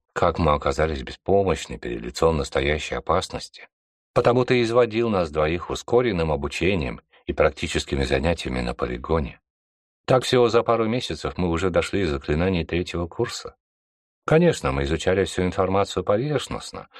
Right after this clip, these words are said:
и только самое необходимое, но, тем не менее, уже умели гораздо больше, чем все наши однокурсники. На самом деле я была даже рада, что мы постоянно чем-то занимались.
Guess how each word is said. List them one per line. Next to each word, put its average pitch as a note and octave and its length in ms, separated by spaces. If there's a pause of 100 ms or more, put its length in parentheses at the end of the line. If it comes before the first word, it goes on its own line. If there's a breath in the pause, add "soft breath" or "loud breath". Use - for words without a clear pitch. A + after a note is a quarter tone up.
(180 loud breath)
и F2 80
только F2 260
самое F#2+ 380
необходимое, D2+ 880 (560)
но, D2 120
тем A#1+ 340
не C2 100
менее, F#2+ 420 (180 loud breath)
уже A2+ 500
умели G2 440
гораздо D#2 500
больше, B1+ 440
чем C#2+ 200
все - 200
наши A#1+ 320
однокурсники. C#2+ 920 (920)
На D3+ 100
самом C3+ 360
деле E2+ 240
я D#2 120
была D#2 220
даже C#2 320
рада, E2+ 360
что - 200
мы - 120
постоянно - 540
чем-то - 360
занимались. A1+ 720